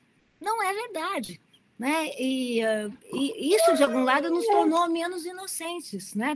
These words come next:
Porque você a-, a-, aprende agora a olhar um pouco mais além da sua bolha, né? Esse espetáculo de ódio, eu não sou uma pessoa que demonizo as redes sociais,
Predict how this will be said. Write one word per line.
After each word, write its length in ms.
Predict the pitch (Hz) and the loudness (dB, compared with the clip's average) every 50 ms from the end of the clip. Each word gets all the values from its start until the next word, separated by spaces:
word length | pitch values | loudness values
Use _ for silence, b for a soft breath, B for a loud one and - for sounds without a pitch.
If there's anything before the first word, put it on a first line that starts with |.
| - | -4
Porque 400 | - 277 - - 285 285 269 269 262 B B B B B B B B | -8 -10 -6 -4 -2 -2 -2 -2 -4 B B B B B B B B
você 220 | 262 277 - - 320 | -4 -2 0 2 2
a-, 120 | 320 254 - | 2 2 0
a-, 160 | - 233 254 - - | -2 -4 -4 -2 -2
aprende 480 | - 220 208 - 247 247 233 208 208 | -4 -4 0 2 2 2 2 2 0
agora 600 | 190 185 185 202 214 262 277 269 247 208 180 190 - _ _ - - | -2 -2 -2 0 2 2 2 2 2 0 -2 -4 -6 _ _ -10 -6
a 160 | 226 254 277 | -6 -4 -2
olhar 260 | 285 294 262 254 285 | -2 -2 0 -2 -2
um 100 | 330 359 | -4 -6
pouco 420 | - - 311 359 403 - - 427 381 | -2 2 2 2 2 0 -8 -8 -2
mais 260 | 330 330 359 359 339 | -2 -2 -2 -2 -4
além 380 | 302 277 247 247 254 285 294 | -6 -6 -4 -4 -4 -4 -4
da 100 | 285 311 | -4 -6
sua 240 | 294 - - 349 359 | -8 -8 -8 -8 -8
bolha, 540 | 349 254 240 277 294 330 349 294 202 151 - - _ _ _ _ _ _ | -6 -2 0 0 2 2 0 -2 -4 -8 -10 -18 _ _ _ _ _ _
né? 220 | - 214 254 285 285 B B B B B | -8 -6 -6 -6 -6 B B B B B
Esse 240 | - 320 359 - 440 | -4 -2 -2 -2 -4
espetáculo 720 | 392 - - 302 277 - - 269 262 - 226 214 214 190 | -6 -4 -4 -6 -4 -2 -2 -2 0 0 -2 -2 -2 -2
de 220 | 185 196 202 175 | 0 -2 -2 0
ódio, 440 | 170 190 214 233 240 233 214 196 233 | 2 2 4 4 4 4 2 0 0
eu 140 | 233 254 311 | 0 0 0
não 140 | 370 392 | -2 -6
sou 160 | 349 - 339 330 | -6 -6 -6 -4
uma 100 | 330 311 | -6 -6
pessoa 260 | - 302 277 - 302 | -6 -8 -6 -6 -6
que 120 | - 311 | -4 -4
demonizo 840 | 240 254 311 320 330 330 311 262 262 302 339 349 294 226 190 175 156 b b b b b b b b _ | -4 -2 -2 -2 -2 0 0 2 2 2 0 0 -4 -4 -6 -8 -8 b b b b b b b b _
as 400 | - 220 214 208 202 196 185 - | -2 -2 0 0 0 -2 -4 -2
redes 260 | - 214 208 185 180 | 0 0 0 0 -2
sociais, 720 | - - 190 175 - - 175 151 - - - - - - | -8 -10 -10 -10 -8 -10 -10 -10 -10 -14 -16 -18 -18 -20